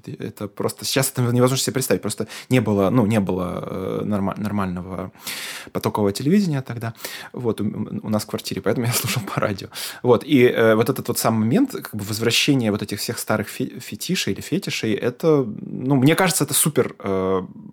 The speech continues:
каким-то таким типичным для нашего времени, для времени архивов и времени ностальгии, и времени хантологии, и времени вот этого всего.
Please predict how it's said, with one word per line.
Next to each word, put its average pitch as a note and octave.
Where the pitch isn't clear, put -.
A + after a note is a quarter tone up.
каким-то A2
таким G#2+
типичным A2
для F#2
нашего G2
времени, B2+
для F#2+
времени G2+
архивов A#2
и A2
времени G#2
ностальгии, G2+
и -
времени F#2+
хантологии, G2
и -
времени F#2+
вот F2+
этого F2+
всего. -